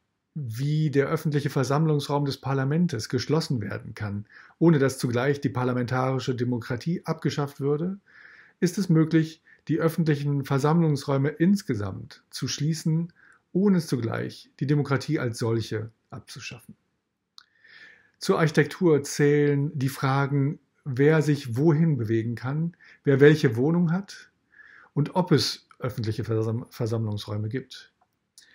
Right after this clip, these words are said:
Es zählen auch ganz einfache technische Lösungen dazu, durch die man bewerkstelligen kann, dass beispielsweise eine Kassiererin sich nicht bei ihrem Kunden ansteckt.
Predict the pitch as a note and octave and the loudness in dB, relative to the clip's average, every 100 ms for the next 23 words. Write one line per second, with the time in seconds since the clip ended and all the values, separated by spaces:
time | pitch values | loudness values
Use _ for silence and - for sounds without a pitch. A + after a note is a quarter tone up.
0 | - - C3+ - E3+ E3+ E3+ D3 B2 D3+ | -20 -6 -6 0 4 6 4 -2 -2 0
1 | C#3 - - E3 D#3 C#3+ B2 D3+ D#3 A#2+ | 0 -2 -2 0 2 0 0 -2 -2 -2
2 | A#2+ A2 A2 G2+ G#2 G#2 A2 - C3 C#3 | -2 0 -2 -2 -6 -6 -8 -8 -6 -4
3 | B2+ A2+ C#3+ C#3 C3 B2+ A#2 C#3 - C#3 | -4 -6 -4 -2 0 -2 0 -2 0 -2
4 | C3+ B2 C3 C3+ - - - A#2+ D3 C3 | -2 -2 -4 -4 -8 -20 -8 0 4 4
5 | B2+ C3+ B2+ B2+ B2+ - A#2 - D#3 A#2 | 4 2 2 2 -2 -2 -4 -2 0 0
6 | B2+ B2+ A#2+ A#2 B2+ B2 - - - A#2+ | 0 0 0 0 0 -2 -6 -18 -8 -6
7 | C3+ A#2+ A#2 A2 C3 G#2+ - G#2+ G#2+ F2 | -4 -2 -4 -2 -4 -4 -6 -8 -8 -12
8 | - - - | -14 -18 -20